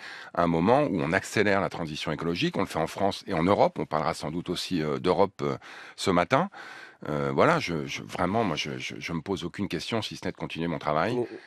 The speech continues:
Speaker 2: on est là, malgré tout, encore dans les conséquences de la crise née de l'adoption, euh, dans la douleur, c'est le moins qu'on puisse dire, de la loi immigration. Vous faites partie des ministres, euh,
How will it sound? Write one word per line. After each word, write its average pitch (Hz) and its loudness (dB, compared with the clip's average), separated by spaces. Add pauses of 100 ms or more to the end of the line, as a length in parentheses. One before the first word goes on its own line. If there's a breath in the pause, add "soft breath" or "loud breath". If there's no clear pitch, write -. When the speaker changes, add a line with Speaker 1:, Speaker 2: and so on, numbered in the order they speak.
(140)
Speaker 2:
on 135 4
est 143 6
là, 147 4
malgré 120 4
tout, 131 -2
encore 113 4
dans 104 4
les 101 2
conséquences 104 -2
de 95 2
la 92 4
crise 101 -2
née 113 4
de 98 0
l'adoption, 101 2
euh, 87 2
dans 98 2
la 107 2
douleur, 117 4
c'est - -4
le 107 -2
moins 107 0
qu'on 110 -4
puisse 104 -4
dire, 104 0
de 95 2
la 92 2
loi 95 2 (340 loud breath)
immigration. 120 2
Vous 156 0
faites - 0
partie - 0
des 120 2
ministres, 139 0
euh, 104 6